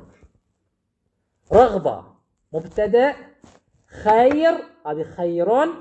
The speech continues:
خبر. صح الابتداء بالنكرة لأنها عملت في، في الخير. يعني ما يقولون: "إذا رأيت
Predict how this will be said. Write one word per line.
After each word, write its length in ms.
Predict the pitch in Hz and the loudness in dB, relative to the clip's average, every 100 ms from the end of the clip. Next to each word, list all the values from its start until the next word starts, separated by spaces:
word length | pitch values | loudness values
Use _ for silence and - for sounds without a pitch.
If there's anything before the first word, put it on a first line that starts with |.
| - - | -18 -8
خبر. 420 | 160 117 87 - _ _ _ _ _ _ _ _ _ _ _ | -4 -4 -8 -16 _ _ _ _ _ _ _ _ _ _ _
صح 440 | - 160 - - | -4 -4 -4 -4
الابتداء 840 | 170 160 165 - 156 143 151 151 139 | 0 0 -2 -10 -10 -4 -2 -2 -4
بالنكرة 1000 | 143 143 143 143 143 151 190 240 - - - | -6 -6 -8 -8 -4 -2 0 -2 -6 -14 -8
لأنها 1040 | 143 - 196 185 160 147 135 131 139 135 | -6 0 0 0 -2 -4 -4 -4 -4 -4
عملت 600 | 127 139 190 170 135 131 | -4 -2 -2 0 0 -2
في، 600 | - - 196 240 294 - | -6 -4 0 0 -2 -8
في 240 | - - 165 | -12 0 0
الخير. 560 | 131 98 160 127 98 - - - - - - - - _ _ _ _ _ _ _ _ - | 0 -4 -4 -4 -6 -12 -8 -4 -4 -6 -20 -20 -20 _ _ _ _ _ _ _ _ -18
يعني 240 | 104 147 | -8 -2
ما 340 | 175 156 135 135 - _ _ _ _ _ _ _ - - 143 | -2 -2 -4 -10 -20 _ _ _ _ _ _ _ -6 -4 -2
يقولون: 840 | 139 151 143 143 165 117 101 - _ - | -2 0 0 0 -2 -6 -10 -20 _ -6
"إذا 320 | 175 147 127 120 117 | -2 0 -2 -2 -2
رأيت 680 | 120 120 156 170 170 170 | -2 -2 -2 -2 -4 -6